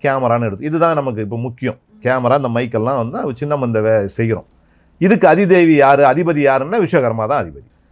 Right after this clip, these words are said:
இதை வச்சு தான் நம்ம பேசணும்னா, நீ நானும் இப்ப இங்கேயே உட்காந்து பேசினா உலகத்துக்கு தெரிஞ்சிருமா? இந்த ரூமுக்குள்ள தான் இருக்கும். நீ நானும் ரெண்டு நாள் பேசினாலும் நம்மளை விட்டு போகாது வெளியில. போகணும் அப்படின்னா கேமரா வேணும். இந்த கேமரா யாருடைய இதுல இருக்கு அப்படின்னா விஸ்வகர்மாவுடைய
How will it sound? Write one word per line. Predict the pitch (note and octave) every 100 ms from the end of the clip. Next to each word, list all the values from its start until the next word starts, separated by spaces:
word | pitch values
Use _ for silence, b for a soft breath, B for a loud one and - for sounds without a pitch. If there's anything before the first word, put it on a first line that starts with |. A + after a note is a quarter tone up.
| _
இதை | D#3 F3+
வச்சு | F3+ G3
தான் | G#3+
நம்ம | F3 C3+
பேசணும்னா, | C#3+ C#3 C3+ D3
நீ | D#3+ F3
நானும் | E3 E3
இப்ப | E3 D#3+
இங்கேயே | D3+ D#3 F3
உட்காந்து | F3+ D3 D3+ C#3+
பேசினா | C#3 D#3
உலகத்துக்கு | D3 D3+ C3 A#2+
தெரிஞ்சிருமா? | B2 A#2+ G#2+ C#3+ F2 - _ _ _ _
இந்த | C#3 C#3+
ரூமுக்குள்ள | D#3+ D#3+ C#3 C3
தான் | C3+
இருக்கும். | A2 A2+
நீ | A#2 A#2+
நானும் | A#2+ C3+
ரெண்டு | A2+ A#2
நாள் | C3 D3+
பேசினாலும் | C3+ A#2 A#2+ B2 D#3
நம்மளை | B2 B2+ B2
விட்டு | A#2+ A#2+
போகாது | A2 A#2+ A2+ F#2+
வெளியில. | G2+ F#2+ -
போகணும் | - E3+ F#3 E3+ D3+
அப்படின்னா | C3+ D3 G#3+
கேமரா | D3 C3+ A2+
வேணும். | F2 D2+ -
இந்த | D3+ D#3 C3
கேமரா | D3 E3 F#3+ F#3+ F3
யாருடைய | D3 D3+ F3 F3+ E3 D#3+ D3+ C#3 C3 B2 B2
இதுல | C#3 D3
இருக்கு | C3+ B2+
அப்படின்னா | C3 A2+ E3 F3+
விஸ்வகர்மாவுடைய | C3+ F#3+ F3 D#3 D3 C#3 B2+ A#2+ A#2